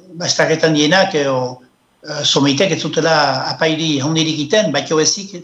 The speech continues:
jangotan, eta eskola egiten zutela. Horrek ere, emaiten du pena izugarria, beraz, beharrezkoa zela,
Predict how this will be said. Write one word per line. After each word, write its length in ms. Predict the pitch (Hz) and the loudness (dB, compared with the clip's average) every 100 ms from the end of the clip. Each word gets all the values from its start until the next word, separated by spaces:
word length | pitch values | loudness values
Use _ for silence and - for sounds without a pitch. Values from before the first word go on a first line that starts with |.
| - | -12
jangotan, 340 | 151 147 190 | -10 -6 -6
eta 100 | 185 | -2
eskola 320 | - - 165 | -4 0 2
egiten 240 | 156 175 143 | 2 0 -4
zutela. 460 | 160 139 131 131 - _ _ _ - | -2 -2 -2 -6 -16 _ _ _ -8
Horrek 360 | 131 131 156 | -2 -2 0
ere, 400 | 147 175 175 143 | 0 2 2 0
emaiten 300 | 139 147 156 | -4 -6 -4
du 100 | 156 | -4
pena 220 | - 156 147 | -2 0 0
izugarria, 540 | 135 160 139 165 190 | 0 0 -2 0 0
beraz, 240 | 160 156 135 | 0 -2 -6
beharrezkoa 580 | 131 143 160 170 165 | -6 -6 -6 -6 -4
zela, 460 | - 151 180 208 - | -4 0 0 0 -4